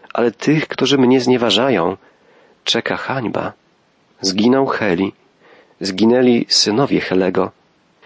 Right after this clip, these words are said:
zmarła też jego synowa. Czytamy dalej, Jego synowa, żona Pinchasa, będąc brzemienną i bliską porodu, gdy tylko dowiedziała się, że Arka Boża została zabrana,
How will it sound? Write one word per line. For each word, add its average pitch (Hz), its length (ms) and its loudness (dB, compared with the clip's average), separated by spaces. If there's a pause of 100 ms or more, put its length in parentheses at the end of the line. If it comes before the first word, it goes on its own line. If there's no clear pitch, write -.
(140)
zmarła 131 460 2
też 139 200 -2
jego 120 240 2
synowa. 87 580 -2 (680)
Czytamy 95 400 0
dalej, 104 320 0 (680)
Jego 143 360 2
synowa, 98 640 0 (380)
żona 131 360 0
Pinchasa, 107 640 -2 (480)
będąc 120 480 0
brzemienną 98 680 0
i - 180 -4
bliską 110 400 0
porodu, 127 460 0 (520)
gdy 107 140 -2
tylko 170 340 0
dowiedziała 110 600 0
się, 95 240 0
że 92 180 0
Arka 123 320 -2
Boża 117 420 0
została 101 460 -2
zabrana, 98 560 -2